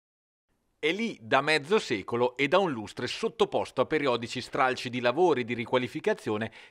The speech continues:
che ora intravedono l'ultimo miglio del completamento. Il cavalca ferrovia de Sabato è pronto all'ultimo cantiere, quello della manutenzione straordinaria. Un cantiere che inizierà i primi di marzo e durerà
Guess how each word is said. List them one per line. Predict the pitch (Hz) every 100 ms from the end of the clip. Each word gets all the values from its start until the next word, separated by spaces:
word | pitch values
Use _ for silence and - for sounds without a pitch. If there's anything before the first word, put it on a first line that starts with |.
| -
che | 131
ora | 160 202 -
intravedono | 170 151 - 127 147 185 180 143
l'ultimo | 143 196 180 208 208
miglio | 175 101 104 127
del | 156
completamento. | - 156 165 165 170 113 82 - 73 - _ _ _ _ -
Il | 131 127
cavalca | 135 127 123 120
ferrovia | 113 127 123 120 123
de | 143
Sabato | - 185 180 180 156
è |
pronto | - 139 143 175
all'ultimo | 165 127 127 - 156
cantiere, | 170 175 190 175 101 87 - _ _ -
quello | 160 160 170 147
della | 151 147 147
manutenzione | 190 190 185 185 - 120 127
straordinaria. | - 156 156 143 170 98 80 78 - _ _ _ _
Un | - 190
cantiere | 165 123 127 120 117
che | 131
inizierà | 131 127 - 165 147 -
i | 110
primi | - 131 127
di | 160
marzo | 165 85 90 131 -
e | 143
durerà | 131 190 196 139 98